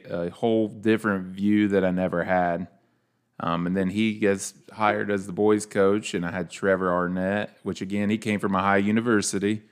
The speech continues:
So he brought, you know, he was with their boys program as a student manager. So, you know, that's a different, um, that was a culture that we didn't have. So that helped a lot. He really got the kids, um,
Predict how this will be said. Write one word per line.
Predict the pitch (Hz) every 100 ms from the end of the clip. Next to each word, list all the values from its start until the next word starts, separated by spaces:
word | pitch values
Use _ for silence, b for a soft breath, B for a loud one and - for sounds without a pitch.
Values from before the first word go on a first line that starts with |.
| b b b b
So | - 90 85 85 - -
he | 104 117
brought, | 101 95 92 90 - _ _
you | -
know, | 78
he | 82 104
was | 104 98
with | 90 113 -
their | 101 95 90 87
boys | 87 98 127 120
program | - 92 85 87 92
as | 95
a | 90
student | - - 104 95
manager. | 98 107 98 92 95
So, | - 90 87 90 b b b _ -
you | 78
know, |
that's | 78 110 131 -
a | 90 80 76 _ _ _
different, | 85 107 110 - 95 90 80 -
um, | 95 82 76 76 71 - _
that | 113
was | 104 92
a |
culture | - 104 98 - 98
that | 90
we | 104
didn't | 104 87
have. | 90 95 85 85 - -
So | - - 82 90
that | 107
helped | 120 113 107
a |
lot. | 98 101 107 107 -
He | 123 127
really | 104 110 113 110
got | 110 107
the | 98
kids, | 113 107 107 101 - - - -
um, | 85 85